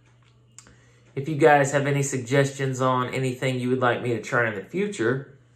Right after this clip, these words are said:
leave it in the comments section below. If you guys enjoyed this video, be sure to give me a thumbs up. And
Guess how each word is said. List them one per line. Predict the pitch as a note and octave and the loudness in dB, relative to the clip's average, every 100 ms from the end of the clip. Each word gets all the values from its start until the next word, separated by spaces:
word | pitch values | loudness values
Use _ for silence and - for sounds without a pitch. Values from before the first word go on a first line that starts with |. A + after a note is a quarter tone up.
| _ _ _ _ | _ _ _ _
leave | G#2+ A#2+ A2 | -2 0 0
it | G2 | -2
in | |
the | G#2+ | -4
comments | - A2+ G2+ - | 0 0 -2 -6
section | - A2 - G2 | -2 -2 -2 -6
below. | F#2 G#2+ A2+ G2+ A2 - - _ _ - | -2 0 2 2 0 -8 -20 _ _ -6
If | B2+ | -2
you | C3 | 0
guys | B2+ B2+ B2+ A#2+ | 4 6 4 2
enjoyed | A2 A#2+ D#3+ D3+ | -2 4 4 4
this | A2 - | -2 -4
video, | A2 A2 G#2 G#2 | -2 2 2 0
be | - B2 | -4 -4
sure | A2+ B2+ | -4 -4
to | G#2+ | -4
give | A2 A#2 | -4 -6
me | G#2 | -4
a | G2+ | -6
thumbs | - A#2 A2+ A2 | -2 -2 -2 2
up. | D#3+ F3 - - _ _ - - - _ _ _ | 4 4 -2 -18 _ _ -20 -20 -20 _ _ _
And | G2+ G#2+ G#2+ G#2+ G#2 G#2 | -8 -6 -4 -4 -8 -12